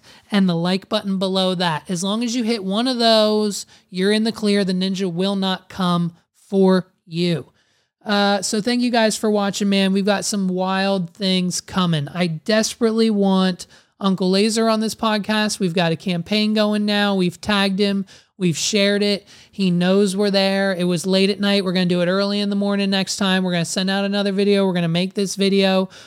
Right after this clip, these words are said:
We're gonna get Uncle Laser on this podcast. I know he's busy doing a tour thing, but listen, Uncle Laser, we're gonna make it happen. We need Uncle Laser on the podcast, okay? Rumors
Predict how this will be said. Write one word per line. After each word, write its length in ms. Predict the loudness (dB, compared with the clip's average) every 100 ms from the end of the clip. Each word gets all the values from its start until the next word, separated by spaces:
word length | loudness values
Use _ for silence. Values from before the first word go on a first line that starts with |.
| -4
We're 200 | 2 2
gonna 600 | 2 0 2 4 2 0 _ _ _
get 380 | 2 2 2 -2 _ _ _
Uncle 340 | -2 0 0 0
Laser 400 | 2 2 2 2
on 120 | 2
this 120 | 0
podcast. 680 | -2 -2 -2 -4 -6 -8 -6
I 80 | -2
know 240 | 0 2
he's 140 | 0 -2
busy 880 | 0 0 2 2 2 2 0 -2 -8 -20 _
doing 240 | -2 0
a 60 | 0
tour 400 | -2 0 2 2
thing, 580 | 0 -2 0 0 -2 -4 -10 _ _
but 120 | -2
listen, 480 | 2 2 0 -4 -6 -6
Uncle 320 | -4 -2 0
Laser, 480 | 2 4 2 0 -4 -8 -20 _
we're 160 | -2 -2
gonna 360 | 0 0 2
make 240 | 2 0 0
it 80 | 0
happen. 520 | 0 -2 -4 -10 -16 -2
We 120 | 0
need 280 | 4 4 2
Uncle 260 | 0 0
Laser 400 | 0 0 0 -2
on 120 | -2
the 60 | -4
podcast, 720 | -4 -4 -4 -4 -6 -6 -8
okay? 500 | -8 -4 -2 0 -2 -6 -20 _ _ _
Rumors 920 | 0 4 6 6 2 0 -2 -4 -10